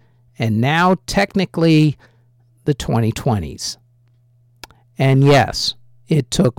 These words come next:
Billboard changing their rules in order to get Mariah her number one single in the past decade, but you know what? Hey, a number one single is a number one single.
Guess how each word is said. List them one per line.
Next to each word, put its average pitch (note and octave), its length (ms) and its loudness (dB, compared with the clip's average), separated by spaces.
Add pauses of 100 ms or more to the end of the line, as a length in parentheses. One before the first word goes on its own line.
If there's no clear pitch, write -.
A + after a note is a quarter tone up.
Billboard A#2 580 4
changing A#2+ 480 0
their G2 200 2
rules D#3+ 460 4
in B2+ 120 0
order A2+ 260 2
to G#2+ 140 -2
get F3+ 420 -2
Mariah E3 520 6
her A2 460 0 (260)
number A#2 380 0
one A2 400 0
single B2+ 680 0
in G2+ 140 -4
the F#2+ 60 -6
past - 400 -8
decade, G3 420 0
but - 200 -2
you G3 100 2
know A3+ 160 2
what? A#3 280 0
Hey, C3 340 -6 (840)
a G2+ 100 -8
number C#3 320 2
one D#3 260 4
single F#3 640 2 (720)
is A2+ 200 2
a G2+ 80 -4
number B2 440 2
one B2 360 2
single. F2 580 -8